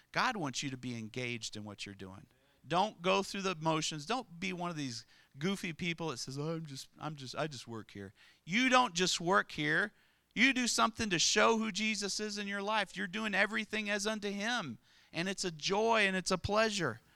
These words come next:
And so the Holy Spirit's presence in our life fills us with skills and abilities, creativity, unbelievable things,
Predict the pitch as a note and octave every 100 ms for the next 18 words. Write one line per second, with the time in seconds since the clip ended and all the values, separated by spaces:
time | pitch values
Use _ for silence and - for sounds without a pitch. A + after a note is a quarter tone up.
0 | _ - _ _ _ _ _ C3 D3+ C#3
1 | - A#3 A3 E3 - A3 G#3+ F#3+ - G3
2 | G3 G3 F3 F3 E3+ E3 D#3+ E3 E3 -
3 | - _ - C#4+ D4+ D4+ C4+ F#3 D#3+ B2+
4 | D#3 C#3 - - E3+ D#3 D3 C#3 C3 C3+
5 | B2+ A#2 A#2 - - - B3 B3+ B3 A3+
6 | F#3+ - F3+ F3+ E3 C#3+ A2+ - - -
7 | A3+ B3+ A3+ A3+ G#3+ F#3+ E3+ D#3+ D3+ -
8 | D3 C#3 B2+ -